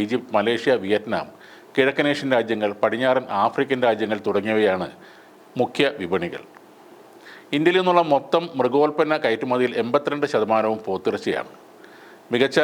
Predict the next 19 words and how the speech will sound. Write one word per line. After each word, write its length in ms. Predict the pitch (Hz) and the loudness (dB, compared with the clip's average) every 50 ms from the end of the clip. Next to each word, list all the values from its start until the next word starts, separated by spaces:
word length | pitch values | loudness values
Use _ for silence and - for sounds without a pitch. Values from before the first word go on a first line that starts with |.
| 139 - 123 | 2 2 2
നിലവാരമുണ്ടെന്നതാണ് 880 | 117 120 127 139 143 143 147 143 127 113 117 113 110 110 110 107 107 107 104 | 4 4 6 6 4 4 2 2 0 0 0 0 2 2 2 2 2 0 -2
ഇന്ത്യൻ 220 | 104 101 110 110 107 107 | -2 -2 -4 -4 -4 -6
ഉൽപ്പന്നങ്ങളുടെ 560 | 101 - - 120 110 110 113 131 95 85 76 - 101 | -4 -2 -2 0 0 0 -2 -2 -2 -4 -4 -2 -2
ഈ 40 | 110 113 110 - | -2 -2 -2 -2
സ്വീകാര്യതയ്ക്ക് 640 | - 107 104 104 123 123 123 120 117 120 117 - 117 107 - - | -2 -2 2 2 2 2 2 0 0 -2 -4 -4 -6 -8 -6 -4
കാരണം. 320 | - - - - - - - - - - - - - - - - - - - - - - - - - - - - - | -4 -4 -4 -6 -12 -16 -20 -20 -20 -20 -20 -20 -20 -20 -20 -20 -20 -20 -20 -20 -20 -20 -20 -20 -20 -20 -14 -2 2
ലോകത്തെ 280 | 131 135 143 143 151 147 139 127 123 | 4 4 4 4 4 2 4 4 4
ഏറ്റവും 300 | 127 127 - 160 151 156 151 | 4 4 4 2 2 4 4
വലിയ 180 | 139 135 135 131 131 127 - | 4 4 4 4 2 2 2
പാലുൽപാദകർ 680 | 117 107 113 117 139 143 135 143 135 127 131 131 127 113 110 | 4 4 4 4 2 0 2 2 2 4 4 2 0 0 0
എന്ന 140 | 104 113 110 110 | -2 -2 -2 0
നേട്ടം 220 | 104 101 92 104 101 | 0 -2 -2 -2 -2
രണ്ടായിരത്തി 360 | 98 104 117 120 117 117 117 104 | 0 2 2 2 2 0 -2 0
ഇരുപത്തിരണ്ടിൽ 420 | 107 113 110 120 117 107 113 104 104 | 2 2 2 2 0 0 0 -2 -4
ഇന്ത്യ 200 | 101 101 107 95 71 - - - - - - - - 120 | 0 0 0 0 0 -2 -8 -14 -20 -20 -20 -8 -4 -2
ഇരുപത്തിനാല് 400 | 123 131 143 143 147 151 147 143 147 | 0 2 2 2 2 0 0 2 0
ശതമാനം 320 | 143 123 117 117 110 113 101 | 0 0 0 0 0 0 2
വേഗത്തോടെ 380 | 98 107 104 - 104 104 98 98 - | 2 2 2 2 0 0 0 -2 -2
സ്വന്തമാക്കിയിരുന്നു. 760 | - 90 87 92 104 95 92 82 - 73 73 73 87 - - | -4 -4 -2 -2 -2 -2 -4 -6 -8 -10 -14 -14 -16 -18 -20